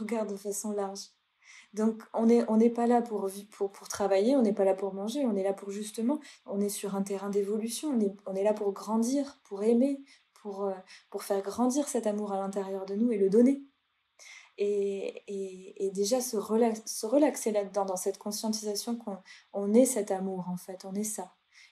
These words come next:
Et pas juste l'imaginer comme quelque chose de bisounours ou de, de, de pour les yogis ou pour les autres, en fait. Non, c'est, c'est la source de tout. Et on peut être dans cette source tout en étant dans l'action, tout en étant sur un chemin de,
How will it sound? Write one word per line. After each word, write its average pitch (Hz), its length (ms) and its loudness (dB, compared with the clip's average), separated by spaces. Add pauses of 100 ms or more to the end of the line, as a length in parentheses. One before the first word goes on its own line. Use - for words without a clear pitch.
Et 190 100 2
pas 226 260 4
juste 220 320 -2
l'imaginer 208 540 2
comme 208 200 -4
quelque 202 260 -2
chose 202 220 -6
de 196 100 -4
bisounours 208 600 0
ou 208 80 -4
de, 190 140 -4 (420)
de, 190 220 2
de 208 100 6
pour 240 220 8
les 247 140 8
yogis 233 380 4
ou 214 120 0
pour 208 160 0
les 202 180 4
autres, 202 260 0
en 190 60 -12
fait. 196 240 -8
Non, 277 140 -2
c'est, - 240 -6
c'est - 160 -6
la 196 100 0
source 233 300 -6
de 226 100 -10
tout. 262 340 -6 (540)
Et 196 280 6
on 208 140 2
peut 302 200 0
être 247 240 2
dans 214 140 2
cette 214 200 -4
source - 400 -6 (240)
tout 254 220 -6
en 247 80 4
étant 220 260 2
dans 208 100 -2
l'action, 208 440 -4 (200)
tout 247 220 -6
en 247 80 2
étant 226 300 0
sur 220 240 -2
un 196 80 0
chemin 208 380 -4
de, 202 140 0